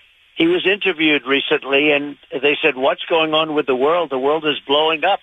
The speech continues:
you know, between the Middle East, and you look at all the things with Ukraine, with Israel, with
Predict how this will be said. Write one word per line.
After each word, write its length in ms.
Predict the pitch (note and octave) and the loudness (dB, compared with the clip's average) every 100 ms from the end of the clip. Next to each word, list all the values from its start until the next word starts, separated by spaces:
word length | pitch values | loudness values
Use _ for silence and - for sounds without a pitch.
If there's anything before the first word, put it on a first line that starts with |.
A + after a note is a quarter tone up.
| - | -6
you 160 | C#3 D#3+ | -6 -4
know, 100 | C3+ | -4
between 360 | C3+ B2+ C#3+ | -4 -2 0
the 80 | C3+ | 0
Middle 280 | C3 E3 D#3+ | 0 0 2
East, 260 | F3 E3+ - | 2 0 -4
and 140 | C3 B2+ | -8 -8
you 100 | B2+ | -8
look 220 | C3+ E3+ D#3 | -2 0 2
at 100 | C3 | 2
all 280 | D3+ G3 | 2 0
the 80 | F3+ | -2
things 280 | - D#3 C#3 | -2 -4 -2
with 140 | C3 | -4
Ukraine, 800 | A2+ A#2 - E3+ E3+ D#3+ C3 A2 | -2 -6 0 2 2 -2 -8 -10
with 180 | A2 G#2 | -8 -2
Israel, 420 | E3+ F3 D#3 C3+ | 0 0 0 -2
with 160 | B2 | -4